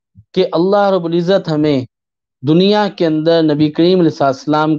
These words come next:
की हर सुन्नत, हर अदा, हर तरीका इख्तियार करने की तौफीक अता फरमाए और दुनिया के अंदर जैसे हम नबी करीम अलैहिस्सलाम के तरीक़ों को इख्तियार करके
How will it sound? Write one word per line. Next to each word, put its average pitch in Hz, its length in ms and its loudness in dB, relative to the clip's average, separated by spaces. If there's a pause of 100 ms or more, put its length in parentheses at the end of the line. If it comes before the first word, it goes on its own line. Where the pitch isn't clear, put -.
(140)
की 156 220 2
हर 160 260 0
सुन्नत, 147 600 -2 (640)
हर 185 260 -2 (240)
अदा, 139 600 0 (460)
हर 160 200 -2 (100)
तरीका 151 600 -2
इख्तियार 147 440 -2
करने 139 360 -2
की 156 180 0
तौफीक 139 480 -2
अता 123 240 0
फरमाए 117 460 -4 (520)
और 156 160 0
दुनिया 175 360 0
के 190 140 -4
अंदर 160 300 0
जैसे 143 380 0
हम 135 300 0 (340)
नबी 175 300 2 (120)
करीम 202 220 2
अलैहिस्सलाम 156 680 -2
के 156 220 0
तरीक़ों 147 580 -2
को 180 160 0
इख्तियार 143 420 0
करके 131 560 -2